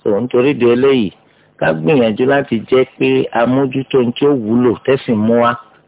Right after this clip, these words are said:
Kìí ṣe àwọn nǹkan kan tó kọ́ làjú rọ́, eh, làjú òde ìwò yìí kàn mú wá, á pé, eh, sister night. Nígbà bá rí sister night, ó yẹ ká rí brother afternoon náà.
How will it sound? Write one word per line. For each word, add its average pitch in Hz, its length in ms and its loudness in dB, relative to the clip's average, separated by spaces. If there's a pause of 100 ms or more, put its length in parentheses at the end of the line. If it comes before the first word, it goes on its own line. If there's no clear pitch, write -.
(180)
Kìí 156 240 2
ṣe - 140 -4
àwọn 135 260 2
nǹkan 127 360 -4
kan 139 300 -2
tó 151 180 0
kọ́ 151 180 -2
làjú 123 540 0
rọ́, 139 400 0 (220)
eh, 120 400 -2
làjú 113 420 -4 (140)
òde 107 240 0
ìwò 107 280 4
yìí 113 180 2
kàn 131 240 0
mú 107 160 2
wá, 135 240 2 (400)
á 127 240 0
pé, 127 180 0
eh, 123 200 2
sister 127 400 -2
night. 110 280 0 (380)
Nígbà 160 280 2
bá 151 140 2
rí 156 160 0
sister 147 360 0
night, 135 280 0
ó 147 60 2
yẹ 160 160 4
ká 170 260 2
rí 175 100 2
brother 175 540 2
afternoon 135 640 2
náà. 147 200 2